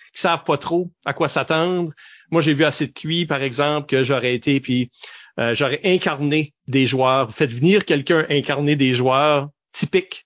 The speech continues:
de, des autres sortes d'équipes. Les grands joueurs dramatiqueux, là, comme cela, qui jouent pour ucam. Bon, ben, je vais jouer un joueur de même que quand il rentre, l'impro est déjà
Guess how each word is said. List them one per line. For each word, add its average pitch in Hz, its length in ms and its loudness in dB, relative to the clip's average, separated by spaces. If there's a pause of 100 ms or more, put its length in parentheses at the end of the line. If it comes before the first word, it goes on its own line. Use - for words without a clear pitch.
de, 139 100 2
des 139 220 2
autres 165 140 2
sortes 180 180 -2
d'équipes. 185 300 0 (280)
Les 139 140 0
grands 160 240 2
joueurs 160 320 2
dramatiqueux, 175 880 2
là, 165 160 2
comme 190 240 2
cela, 151 640 0 (220)
qui 147 100 -4
jouent 131 160 0
pour 147 160 2
ucam. 165 460 0 (280)
Bon, 147 200 2
ben, 123 200 -2 (200)
je 127 120 -6
vais 156 140 4
jouer 147 240 4
un 196 140 6
joueur 160 240 2
de 156 100 2
même 185 520 0 (180)
que 151 60 2
quand 202 280 0
il 156 140 2
rentre, 170 340 0
l'impro 156 360 2
est 147 60 4
déjà 156 800 2